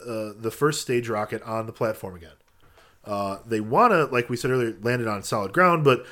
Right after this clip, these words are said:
they have this big drone barge. There's no people on it that they use to, uh, put, you know, try to land the rocket on. Now, they've been close a few times.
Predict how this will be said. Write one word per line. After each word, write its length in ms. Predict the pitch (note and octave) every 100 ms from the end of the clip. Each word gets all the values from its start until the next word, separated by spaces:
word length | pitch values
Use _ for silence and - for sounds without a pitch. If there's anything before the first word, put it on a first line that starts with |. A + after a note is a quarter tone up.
| -
they 80 | -
have 160 | D#3+ E3
this 160 | C#3
big 480 | G#2 A2+ D#3 D3+ C3 - G#2+ F2+ _ - A#2
drone 460 | A2+ B2+ C3+ B2+
barge. 440 | A2+ F2+ E2 E2 F#2+
There's 200 | A2 A2+
no 280 | D3 E3+
people 340 | D#3 F3 C#3 A2+
on 180 | G#2+ A2
it 140 | A2+ - - -
that 120 | A#2+
they 80 | C3
use 320 | C#3 D#3+ -
to, 420 | - B2+ A#2 A#2
uh, 360 | G#2 G2 F#2 F2+ - - - _ -
put, 300 | C#3+ A#2+ - _ -
you 80 | A#2
know, 200 | G2 F#2+ -
try 200 | C3+ B2+
to 60 |
land 300 | A#2+ A#2 A#2
the 60 | A2+
rocket 340 | A2+ A2 F#2
on. 220 | E2 D#2+ - - -
Now, 220 | A2+ A#2
they've 240 | A2+ B2+ A2+
been 220 | B2+ G#2+
close 440 | - - F3+ A3+
a 40 | A#3+
few 200 | - C#3
times. 640 | - G2+ F#2+ G2+ C3 -